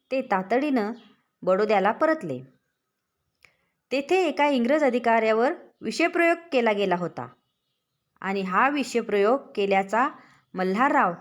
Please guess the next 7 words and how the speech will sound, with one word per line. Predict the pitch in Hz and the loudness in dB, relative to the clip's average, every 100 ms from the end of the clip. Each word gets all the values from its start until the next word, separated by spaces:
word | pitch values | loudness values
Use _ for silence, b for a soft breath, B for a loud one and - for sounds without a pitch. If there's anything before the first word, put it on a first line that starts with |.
| - - | -16 -10
यांच्यावर | 175 180 180 202 233 262 - | -6 -4 -2 0 0 -2 0
आळ | 196 226 | 2 2
आला | 196 170 | 0 -2
होता. | 160 - 123 123 _ _ _ _ _ _ _ _ _ _ _ _ _ _ _ _ _ _ _ _ _ _ _ _ _ _ - | -4 -12 -18 -18 _ _ _ _ _ _ _ _ _ _ _ _ _ _ _ _ _ _ _ _ _ _ _ _ _ _ -2
या | 262 | 0
विषप्रयोगाच्या | 330 311 311 294 294 294 277 269 285 285 | 2 0 0 0 2 2 2 0 0 0
तपासामध्ये | 226 240 269 269 277 220 220 | 0 0 2 2 2 0 -2